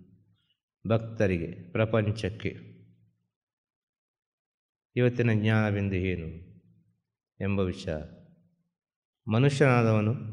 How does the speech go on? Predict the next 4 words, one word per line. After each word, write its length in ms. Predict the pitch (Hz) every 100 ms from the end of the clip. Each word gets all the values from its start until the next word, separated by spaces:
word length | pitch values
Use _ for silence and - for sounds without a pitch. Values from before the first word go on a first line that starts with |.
| - - - - - _ 117
ಈ 100 | 135
ಪ್ರಪಂಚದಲ್ಲಿರುವ 920 | 135 120 139 135 135 117 107 101 98 101 - - - - _ _ _ _ _ _ -
ಅನೇಕ 560 | 120 135 147 147 147 135
ಶಕ್ತಿಗಳನ್ನು 800 | - 120 - 147 120 107 95 101